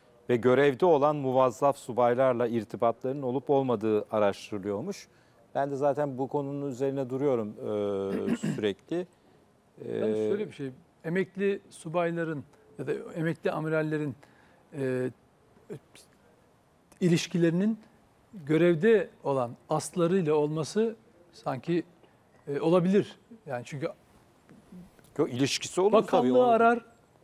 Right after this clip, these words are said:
Speaker 2: eski
Speaker 1: o
Speaker 2: çalıştığı
Speaker 1: anlamda demiyor.
Speaker 2: görevlerini
Speaker 1: Yani bu
Speaker 2: arar.
Speaker 1: böyle bir şey mi?
Speaker 2: Ha,
Speaker 1: Hani
Speaker 2: yani bu tür bir hani sadece bir ilişki değil, bu ilişkinin yoğunluğu,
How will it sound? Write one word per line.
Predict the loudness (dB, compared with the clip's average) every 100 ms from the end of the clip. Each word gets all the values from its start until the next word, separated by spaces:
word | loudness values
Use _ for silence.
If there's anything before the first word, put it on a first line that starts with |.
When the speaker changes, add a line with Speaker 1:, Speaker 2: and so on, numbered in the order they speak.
| 0
Speaker 2:
eski | 0 2 4
Speaker 1:
o |
Speaker 2:
çalıştığı | 6 6 4
Speaker 1:
anlamda | 4 6
demiyor. | 6 6
Speaker 2:
görevlerini | 4 4
Speaker 1:
Yani | 4 2
bu |
Speaker 2:
arar. | 4
Speaker 1:
böyle | 4 4 2
bir | 0
şey | 2 2 4
mi? | 2
Speaker 2:
Ha, | 0
Speaker 1:
Hani | -2 -2
Speaker 2:
yani | 0 2 0 -4 -10 -14 -12 -6 -2
bu | 2
tür | 2 2
bir | 4
hani | 4 4
sadece | 4 2 4 0
bir | 0
ilişki | -2 -2 -4
değil, | -4 -4 -20 -4
bu | 0
ilişkinin | 2 2 2 2 2 2
yoğunluğu, | 4 6 6 6 6 6